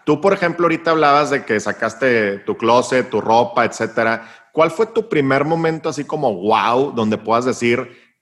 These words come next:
"Híjole, a partir de aquí ya, o sea, la simplicidad y yo somos uno mismo, este, vamos a, a, a darle por ahí porque es el camino"? O sea, además de, obviamente, abrir espacios, o sea, ¿por dónde, por dónde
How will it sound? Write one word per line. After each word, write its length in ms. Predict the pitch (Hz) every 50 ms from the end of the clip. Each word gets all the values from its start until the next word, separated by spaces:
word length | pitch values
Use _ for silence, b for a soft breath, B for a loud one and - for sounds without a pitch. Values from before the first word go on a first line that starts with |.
| _ _
"Híjole, 280 | 131 123 - 135 131 123
a 120 | 123 -
partir 360 | - 123 123 - - 156 160
de 60 | 185
aquí 340 | 185 185 - 214 214 214 202 -
ya, 380 | 107 135 123 110 101 101 - -
o 40 | 117
sea, 100 | 104 120
la 100 | 120 117
simplicidad 640 | 113 120 117 - - 123 117 107 120 120 127 139
y 80 | 147 147
yo 140 | 151 151 139
somos 260 | 147 143 143 139 120
uno 160 | 135 139 135
mismo, 600 | 135 151 175 180 190 185 185 185 202 214 226 - 160
este, 400 | 131 120 - - - 127 117 113
vamos 340 | 107 113 120 131 139 120 131
a, 240 | 123 120 113 107 107
a, 440 | 110 117 113 110 107 - - 117 110
a 20 |
darle 280 | 117 117 123 131 135 131
por 180 | - 131 117
ahí 240 | 113 117 131 151 160
porque 280 | 165 - 139 - - 117
es 80 | -
el 100 | 139 147
camino"? 320 | - 131 127 139 147 151 143
O 20 |
sea, 120 | - 127
además 300 | 123 120 120 127 135 139
de, 200 | 139 170 170 160 B B B B B
obviamente, 420 | - 117 131 147 151 151 151 - 156
abrir 220 | 143 143 147 143
espacios, 960 | 139 139 - - - 147 143 143 - 147 143 143 139 - - - _ _ _ -
o 60 | -
sea, 140 | - 113 110
¿por 380 | - _ - 117 113 113 104
dónde, 640 | 104 131 135 139 147 147 165 170 175 165 - - _ -
por 180 | 127 120 117
dónde 1000 | 117 123 131 139 147 147 160 165 156 156 147 139 127 117 110 107 104 101 - -